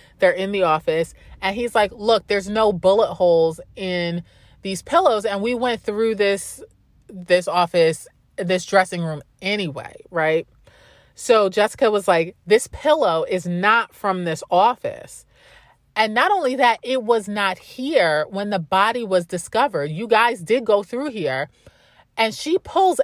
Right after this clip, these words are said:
out police photos. And he's like, "How did you get these?" She was like, "Your partner, Charlie, is very helpful." Well, he, he thinks she's cute, so that's why he was willing to help her. <laughs> You know?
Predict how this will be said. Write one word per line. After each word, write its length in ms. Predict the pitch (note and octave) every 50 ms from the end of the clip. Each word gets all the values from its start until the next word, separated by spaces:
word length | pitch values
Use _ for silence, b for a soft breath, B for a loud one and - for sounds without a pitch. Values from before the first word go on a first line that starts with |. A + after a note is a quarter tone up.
| - -
out 540 | A#3+ C4 - B3+ - G#3+ G#3 G3+ G#3 - _ _ _ _ _ _ _ _ _ _ _ _ _ _
police 480 | - - F4 D#4 C#4+ E4 E4+ - - -
photos. 800 | - G4+ A4+ C5 B4 - G#3 E3 D#3 D3 C#3+ C#3+ D3 D3+ - b b b b b b b _ -
And 140 | B3+ C#4
he's 180 | C#4 F#4 G#4 -
like, 140 | A4 F#4+ E4+
"How 180 | - - D#4
did 160 | F4+ G4+ F#4+ F#4
you 100 | F#4+ F4+
get 240 | - F4 F#4 -
these?" 240 | - C#4 G#3+ G3 -
She 100 | - C4+
was 160 | C4+ C#4+ C4+
like, 180 | - A#3 A3 -
"Your 100 | B3+ B3+
partner, 340 | - E4 E4 D#4+ C#4 B3 G#3
Charlie, 440 | - - F#3+ F#3 F3+ E3+ D#3+ D3 B2+
is 140 | E3 D#3
very 500 | D3+ D3+ D3 D#3 F3+ F#3+ F#3+ E3 D3 C#3
helpful." 680 | D3 E3 C#3 C3+ - - _ - C3 A#2 A2 B2 E3 - _ b b b b b b b b _
Well, 200 | - F#3+ F#3+ F#3
he, 480 | F3 F3 F3+ A3+ A3 G#3+ G3 F3 E3+ F3
he 180 | F#3 G#3 G3 F3
thinks 240 | - G3 F3+ E3+
she's 240 | - - D#3 C#3+ -
cute, 480 | - - - F4 F#4 D4+ F3+ C#3+ - -
so 300 | - F#3 E3 D#3+ E3 D#3
that's 280 | D#3+ F3 F3 F3+ -
why 200 | - F3+ E3 D#3+
he 100 | F#3 F#3
was 180 | E3 D#3 D3+ D#3
willing 300 | D#3 D#3+ D#3 D3 C#3+ C#3+
to 140 | D3+ - C3+
help 320 | C#3 - A3+ B3+ C4 - -
her. 340 | - D3+ C#3 C#3+ F3+ F3 - _
<laughs> 100 | _ -
You 100 | B3+ - - A3
know? 540 | G#3+ - _ - F#3+ F3+ - _ G#3+ G3+